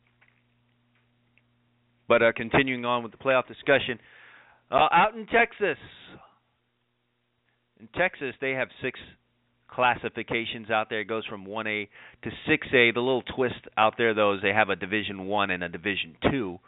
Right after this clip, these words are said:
for each one of those classifications. So in total, you,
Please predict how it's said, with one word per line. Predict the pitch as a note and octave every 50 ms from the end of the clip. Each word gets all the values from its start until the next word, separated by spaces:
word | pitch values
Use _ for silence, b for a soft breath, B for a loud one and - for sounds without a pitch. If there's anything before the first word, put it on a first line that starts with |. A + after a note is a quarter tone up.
| b b b b b b b b b b b b
for | - A2 - -
each | A#2+ A#2+ A2 - -
one | A2 G#2+ G#2+ G#2 G2+
of | F#2+ F2
those | G2 G2 G2 F#2+ -
classifications. | - - - A2+ G#2 G2+ - - G2+ - - F#2 - - A2+ G#2 F#2+ F2+ - - - _ - -
So | G#2 F#2 E2+
in | D#2+ D2+
total, | - - B2+ B2 A#2 G#2+ G2 F#2+
you, | F#2 F2+